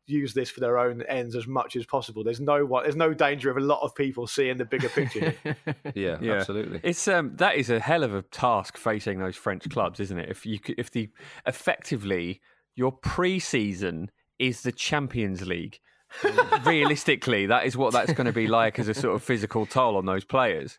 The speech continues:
Speaker 3: to get
Speaker 1: But
Speaker 3: ready
Speaker 1: it
Speaker 3: for
Speaker 1: happens
Speaker 3: it.
Speaker 1: with clubs in Eastern Europe, doesn't it? When they have to play in Europe and their season isn't finished, uh, isn't started yet or anything like that. That, I mean, I think Russia
Speaker 3: Yeah.
Speaker 1: brought their season into line fairly recently, but a lot of the time they'd have to play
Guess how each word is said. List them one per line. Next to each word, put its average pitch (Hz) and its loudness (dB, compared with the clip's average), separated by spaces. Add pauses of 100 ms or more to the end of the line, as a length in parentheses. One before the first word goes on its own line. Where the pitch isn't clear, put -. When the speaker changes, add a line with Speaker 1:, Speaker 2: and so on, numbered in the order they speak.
(380)
Speaker 3:
to 139 -2
get 156 2
Speaker 1:
But - 2
Speaker 3:
ready - 4
Speaker 1:
it - 2
Speaker 3:
for 185 2
Speaker 1:
happens 226 0
Speaker 3:
it. 185 0
Speaker 1:
with 139 -2
clubs 175 2
in 156 -2
Eastern 151 -2
Europe, 156 2
doesn't 165 -2
it? 107 0
When 127 -6
they 135 0
have 135 0
to 139 -4
play 127 0
in 120 -8
Europe 120 -4
and 113 -8
their 110 -4
season 123 -4
isn't 113 -12
finished, 117 -6
uh, 123 -2
isn't 123 -6
started 123 0
yet 117 0
or 110 -2
anything 117 -6
like - -6
that. 143 -2
That, 147 4
I 160 0
mean, 147 0
I 143 0
think 170 -4
Russia 147 2
Speaker 3:
Yeah. 107 2
Speaker 1:
brought 135 -2
their 123 -2
season 127 -4
into 120 -6
line 113 0
fairly 110 -2
recently, 123 -4
but - -2
a 131 0
lot 165 2
of 160 -4
the - -16
time 92 -4 (480)
they'd 147 4
have 165 0
to 151 2
play 123 2